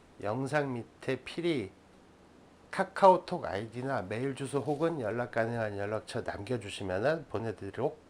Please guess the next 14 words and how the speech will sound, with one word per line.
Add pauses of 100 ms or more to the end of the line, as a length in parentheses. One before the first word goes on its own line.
(140)
하겠습니다. (840)
그리고
다음
강의에는 (320)
많은
초보자분들이 (1000)
몰라서
힘들어하는 (240)
디버깅
모드에
대해서
설명을
해보도록
하겠습니다.